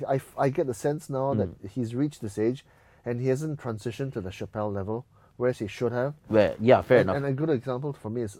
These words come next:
Speaker 1: is also Uncle Roger. You know Uncle Roger, the,
Speaker 2: Nigel,
Speaker 1: the Rise
Speaker 2: yeah.
Speaker 1: thing. He, he's like, "Come on, how long you gonna beat that drum, right?"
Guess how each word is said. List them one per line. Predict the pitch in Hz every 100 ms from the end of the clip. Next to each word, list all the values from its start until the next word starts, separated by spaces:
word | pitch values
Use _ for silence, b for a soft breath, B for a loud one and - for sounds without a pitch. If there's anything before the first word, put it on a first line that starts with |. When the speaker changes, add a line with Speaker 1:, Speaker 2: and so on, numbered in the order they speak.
| -
Speaker 1:
is | 117 -
also | 135 151
Uncle | 120 127 135
Roger. | 113 107 123 147
You | 127
know |
Uncle | 123 139
Roger, | 127 123 135 127
the, | 104
Speaker 2:
Nigel, | 104 98 101
Speaker 1:
the | 117
Rise | 123 127
Speaker 2:
yeah. |
Speaker 1:
thing. | 101 135 127 127 b b b b b - - _ - -
He, | - 180 139
he's | 143 165 147 160
like, | 139 - _ _ _ -
"Come | - 143
on, | 123
how | 117
long | 143 156
you | 135
gonna | 110
beat | 117 110
that | 95
drum, | 110 113 95
right?" | 98